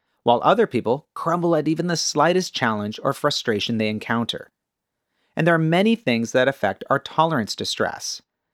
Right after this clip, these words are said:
such as the following. Our attitude and outlook.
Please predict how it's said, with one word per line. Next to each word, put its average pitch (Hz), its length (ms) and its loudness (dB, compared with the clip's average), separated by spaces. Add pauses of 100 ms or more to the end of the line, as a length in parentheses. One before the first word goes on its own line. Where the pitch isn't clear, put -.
such - 220 0
as 160 80 -8
the 165 100 -2
following. 165 500 0 (800)
Our 139 220 4
attitude 156 500 0
and 120 100 0
outlook. 117 520 -4